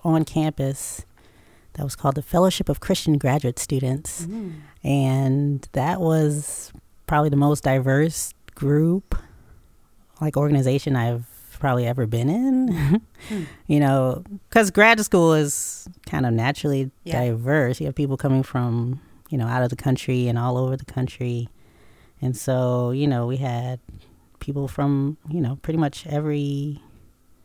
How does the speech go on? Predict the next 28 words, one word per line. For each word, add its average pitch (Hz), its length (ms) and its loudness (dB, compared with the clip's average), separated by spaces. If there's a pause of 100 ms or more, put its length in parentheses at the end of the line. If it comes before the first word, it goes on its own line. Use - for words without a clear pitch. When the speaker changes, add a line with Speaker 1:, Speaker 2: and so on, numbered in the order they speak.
(720)
Speaker 1:
continent 139 760 0 (260)
in 143 140 4
the 131 100 2
group. 165 520 -4 (720)
Um, 127 640 -2 (100)
and 139 140 -2
I 156 60 2
really 160 260 2
enjoyed 139 440 0
that 135 280 0
experience. 135 960 -4
Um, 117 600 -2 (200)
we 170 120 4
didn't 180 300 4
go 143 140 0
to 131 120 0
church 160 440 -2
together, 269 420 2
but 160 240 0
we 139 140 0
had, 131 340 -2
you 151 120 0
know, 117 100 -2
Bible 139 280 -4
Speaker 2:
Mm. 139 40 -8
Speaker 1:
studies 131 400 -4
and 123 120 -2
events. 135 520 -6